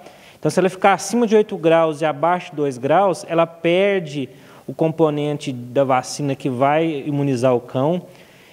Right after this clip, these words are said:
E também a aplicação,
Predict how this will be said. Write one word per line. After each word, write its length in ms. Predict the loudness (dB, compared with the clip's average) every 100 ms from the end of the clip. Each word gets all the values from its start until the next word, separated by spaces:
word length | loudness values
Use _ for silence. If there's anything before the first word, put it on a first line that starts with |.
| -2
E 120 | 0
também 840 | 2 2 2 2 2 2 0 -2 -2
a 140 | 0 0
aplicação, 840 | 0 -4 -2 -2 -2 -2 0 -2